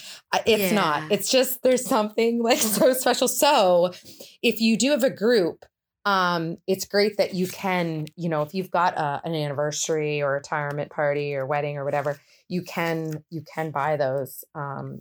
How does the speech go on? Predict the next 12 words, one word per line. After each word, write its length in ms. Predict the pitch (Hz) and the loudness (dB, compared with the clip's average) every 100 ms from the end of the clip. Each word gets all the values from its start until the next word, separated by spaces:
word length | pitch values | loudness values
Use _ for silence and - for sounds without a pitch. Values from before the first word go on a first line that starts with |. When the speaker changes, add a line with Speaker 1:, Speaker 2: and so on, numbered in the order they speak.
| - | -10
Speaker 1:
rooms 500 | 156 170 156 151 - - | -4 -4 -4 -8 -14 -14
ahead 440 | - 160 143 - _ _ _ _ _ | -8 -4 -4 -6 _ _ _ _ _
of 60 | - | -18
the 80 | |
public. 400 | - - - - - | -10 -6 -6 -6 -12
So 420 | - - 113 - _ _ _ _ _ _ - | -6 -2 -2 -6 _ _ _ _ _ _ -12
Speaker 2:
Nice. 280 | 147 151 139 | -6 -6 -6
Speaker 1:
that's 120 | 156 | -6
Speaker 2:
Good 120 | 143 | -2
Speaker 1:
exciting. 460 | 170 170 - 147 135 _ _ _ _ _ _ _ - | 0 0 -2 -4 -6 _ _ _ _ _ _ _ -6
Speaker 2:
tip. 340 | 277 254 233 | -4 -2 -4
<laughs> 80 | - | -10